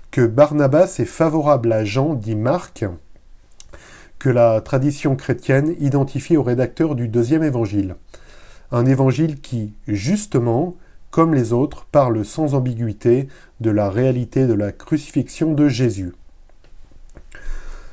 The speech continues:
Voilà donc pour les données qu'on possède sur, euh, Barnabé grâce aux Actes des Apôtres. On voit assez clairement que lui attribuer un évangile qui nie la réalité du sacrifice à la croix éveille à ce stade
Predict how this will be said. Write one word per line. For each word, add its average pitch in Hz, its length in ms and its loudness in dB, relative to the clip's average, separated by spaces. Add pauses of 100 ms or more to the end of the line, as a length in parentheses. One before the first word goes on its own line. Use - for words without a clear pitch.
(200)
Voilà 156 280 4
donc 180 180 0
pour 139 180 2
les 131 160 4
données 147 300 4
qu'on 139 160 -4
possède 139 380 0
sur, 120 320 0
euh, 110 280 2
Barnabé 123 520 2
grâce 120 280 -2
aux 113 140 0
Actes 120 220 -4
des 104 180 0
Apôtres. 160 480 2 (400)
On 120 60 0
voit 139 220 4
assez 160 220 2
clairement 170 460 2
que - 240 -4
lui 117 420 4
attribuer 143 520 4
un 123 120 0
évangile 127 560 0
qui 117 200 -6
nie 147 340 2 (400)
la 117 160 4
réalité 135 480 4
du 123 140 -2
sacrifice 139 600 -4
à 123 40 2
la 110 100 2
croix 143 460 0 (400)
éveille 143 480 4
à 147 120 0
ce 143 200 -4
stade 151 500 0